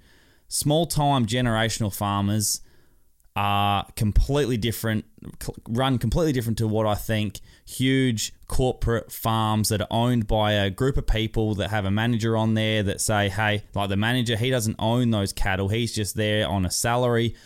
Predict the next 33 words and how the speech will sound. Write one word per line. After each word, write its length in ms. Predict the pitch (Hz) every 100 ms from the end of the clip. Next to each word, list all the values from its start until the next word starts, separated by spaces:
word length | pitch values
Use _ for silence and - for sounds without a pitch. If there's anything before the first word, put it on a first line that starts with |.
| - -
on 160 | 135
a 60 | 120
wage. 500 | 104 107 110 104 - - - -
He's 180 | 131 -
been 220 | 117 107
told, 560 | - 110 110 110 107 - - - - _ _ - -
"Do 140 | 151
this, 200 | 120 113
do 160 | 135 117
this, 160 | 110
do 140 | - 107
this." 160 | 143
He's 120 | 117 104
got 80 |
his 120 | 98 -
set, 260 | 135 - _
you 140 | - 104
know, 80 | 107
list 240 | 120 -
of 100 | 90
jobs, 380 | 120 123 110 98
and 160 | 101
he 100 | 107
tries 240 | 101 113 107
to 60 |
manage 320 | 107 113 110 110
it 80 |
with 140 | 101 -
his 180 | 123 110
employees 800 | 110 - 113 113 113 113 107 107
that 160 | 80
go 180 | 113 110
down. 460 | 107 110 110 113